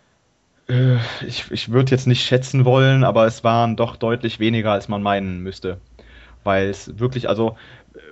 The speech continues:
ich weiß noch, dass wir, ähm, aus der zweiten Verlängerung rauskamen und, ähm, dann kam so die erste Frage,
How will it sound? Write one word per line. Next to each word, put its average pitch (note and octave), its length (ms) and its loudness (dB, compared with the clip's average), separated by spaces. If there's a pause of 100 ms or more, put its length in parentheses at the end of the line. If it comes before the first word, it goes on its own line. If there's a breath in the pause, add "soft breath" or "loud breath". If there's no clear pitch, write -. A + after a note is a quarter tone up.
(180)
ich - 160 -6
weiß C3+ 240 2
noch, E3 180 -2
dass B2+ 220 0
wir, A#2 380 0
ähm, A2 440 -4 (280)
aus A2+ 240 -6
der G#2+ 420 0 (1120)
zweiten C3 460 -2
Verlängerung C#3 880 -4
rauskamen B2+ 1000 0 (360 loud breath)
und, A2 420 -2
ähm, G#2+ 440 -2
dann G#2 480 -2 (260)
kam B2 240 2
so A#2+ 100 -2
die G#2 140 -4
erste A#2 240 2
Frage, A#2 640 2